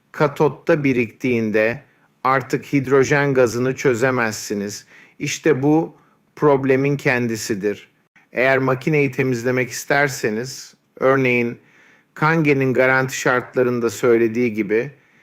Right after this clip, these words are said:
her iki haftada bir temizlemeniz gerekir.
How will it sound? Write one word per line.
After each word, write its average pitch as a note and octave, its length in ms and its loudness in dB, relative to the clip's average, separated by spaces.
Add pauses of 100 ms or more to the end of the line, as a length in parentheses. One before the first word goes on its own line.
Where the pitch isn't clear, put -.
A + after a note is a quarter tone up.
(220)
her E3 180 0
iki E3 260 0
haftada C3 500 0
bir A#2+ 100 -4
temizlemeniz A#2+ 760 -2
gerekir. G2+ 640 -4